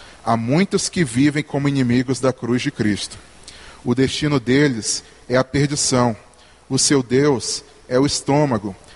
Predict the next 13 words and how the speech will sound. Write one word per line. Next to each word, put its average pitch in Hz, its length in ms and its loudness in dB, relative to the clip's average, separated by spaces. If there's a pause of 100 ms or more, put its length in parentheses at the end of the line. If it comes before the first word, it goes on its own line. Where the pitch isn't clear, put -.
(140)
e 131 100 2
eles 151 200 0
têm 165 160 0
orgulho 147 520 2
do 160 120 -2
que - 120 -2
é 147 60 4
vergonhoso. 135 800 0 (580)
Só - 240 0
pensam 170 520 -4
nas 151 180 0
coisas 139 360 0
terrenas. 110 720 -2